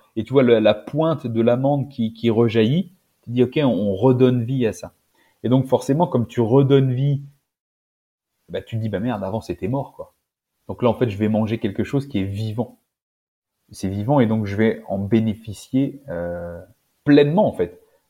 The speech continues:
Euh, et c'est le principe de la graine, au final.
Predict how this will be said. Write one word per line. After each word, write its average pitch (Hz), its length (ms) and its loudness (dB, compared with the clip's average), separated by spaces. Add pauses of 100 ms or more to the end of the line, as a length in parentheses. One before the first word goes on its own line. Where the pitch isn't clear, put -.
(120)
Euh, 90 280 -6
et 92 60 -6
c'est - 140 -2
le 110 80 0
principe 135 360 -2
de 120 100 2
la 120 120 6
graine, 127 380 2
au 110 40 -4
final. 110 420 -8